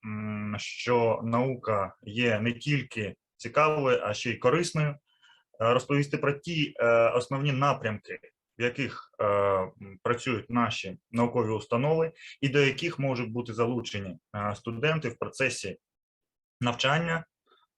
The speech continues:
та, е, щоб вони могли бачити не тільки, е, власне, м, процес навчання, а й те, як вони можуть застосовувати власне звання, е, для, м, певної користі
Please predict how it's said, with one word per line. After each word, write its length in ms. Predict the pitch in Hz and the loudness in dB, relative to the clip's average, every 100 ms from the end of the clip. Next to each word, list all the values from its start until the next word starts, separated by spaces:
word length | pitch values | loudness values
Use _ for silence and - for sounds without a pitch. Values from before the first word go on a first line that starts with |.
| - | 0
та, 360 | 127 143 - - | 4 4 2 0
е, 680 | 113 113 110 107 104 - - | 0 2 2 2 0 -4 -10
щоб 260 | - 123 | -4 -2
вони 280 | 110 127 123 | 0 0 0
могли 420 | 117 117 120 123 | -2 0 0 -2
бачити 500 | 107 135 143 139 123 | 0 2 2 0 -2
не 120 | 123 | -2
тільки, 380 | 123 170 165 143 | -2 -6 -4 0
е, 160 | 131 123 110 110 107 104 104 | 0 0 0 2 2 0 -2
власне, 580 | - 117 127 - 117 98 - _ _ _ - | -2 0 0 0 -4 -4 -8 _ _ _ -8
м, 200 | 110 107 | -4 -2
процес 320 | 123 135 127 | 0 0 0
навчання, 580 | 123 120 156 165 143 127 | 0 0 0 2 0 0
а 120 | 107 | 0
й 80 | 117 | -2
те, 280 | 117 147 147 | 0 -2 0
як 300 | 117 131 123 | 0 0 0
вони 180 | 113 117 | -2 0
можуть 360 | 120 107 101 | -2 -4 -6
застосовувати 760 | 110 - 117 - 143 113 104 107 | -10 -12 -8 0 2 2 0 0
власне 360 | 110 101 - | 0 -2 -4
звання, 440 | 95 110 127 143 147 _ _ _ _ _ _ _ 110 | -6 -4 -2 -4 -6 _ _ _ _ _ _ _ -2
е, 420 | 107 104 101 98 | 2 2 0 -4
для, 400 | 101 113 135 135 - - | -2 2 2 0 -8 -8
м, 400 | 113 110 110 101 - _ - - _ _ _ _ _ | -6 -4 -4 -8 -14 _ -20 -20 _ _ _ _ _
певної 300 | 139 127 117 | 2 4 2
користі 580 | 117 175 170 170 156 | 4 4 4 2 -6